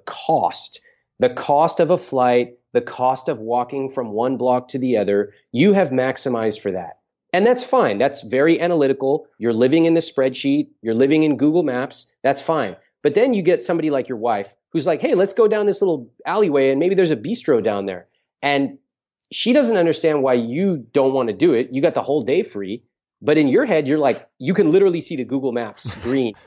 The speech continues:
Speaker 1: and it's not leading you that way, right?
Speaker 2: Right.
Speaker 1: It's like, we're supposed to go left, not right. What happened is you optimized for cost, but you never thought of putting on a different set of glasses, which instead of the lens of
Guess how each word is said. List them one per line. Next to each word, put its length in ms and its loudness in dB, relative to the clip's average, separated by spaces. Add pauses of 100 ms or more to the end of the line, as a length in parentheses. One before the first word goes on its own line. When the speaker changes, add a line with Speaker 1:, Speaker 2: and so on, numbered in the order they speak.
(120)
Speaker 1:
and 80 -2
it's 200 -4
not 280 0
leading 260 4
you 80 6
that 260 2
way, 140 -10
right? 80 -6
Speaker 2:
Right. 200 0
Speaker 1:
It's 200 -10
like, 220 -6
we're 80 0
supposed 240 0
to 80 -6
go 120 4
left, 280 2
not 160 -6
right. 180 -6 (720)
What 160 2
happened 300 -2
is 160 -6
you 80 -2
optimized 440 -4
for 120 -12
cost, 540 -10 (200)
but 80 2
you 140 2
never 340 2
thought 400 0
of 160 -6
putting 240 0
on 240 0
a 80 -4
different 380 0
set 180 2
of 100 -2
glasses, 760 -4 (320)
which 180 0
instead 380 2
of 240 0
the 80 4
lens 400 2
of 320 -6